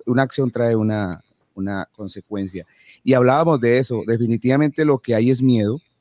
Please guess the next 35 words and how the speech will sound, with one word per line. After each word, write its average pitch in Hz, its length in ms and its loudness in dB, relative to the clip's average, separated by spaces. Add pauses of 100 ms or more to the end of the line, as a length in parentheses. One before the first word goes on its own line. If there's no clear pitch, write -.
(800)
Y 123 180 2
muchas 123 380 4
veces 151 340 2
de 139 80 0
ese 143 180 2
miedo, 117 440 2 (800)
de, 110 300 0
de 101 160 -4
pensar 110 340 -2
de 135 140 -2
que 107 500 0 (720)
piensan 151 340 2
en 135 140 -2
el, - 100 -8
en 123 160 2
el 113 140 2
ahora, 110 380 2
pero 110 220 -4
no 113 160 -4
piensan 127 380 -4
en 113 100 -2
el 101 140 -2
mañana. 101 440 -2 (600)
Y 110 80 -4
muchos 131 400 2
de 139 100 2
los 117 140 0
que 117 120 -8
se 113 80 -4
están 117 260 -2
quedando, 139 500 0
como, 117 220 -2
como 107 420 -6
lo 104 100 -2
decimos, 120 540 -2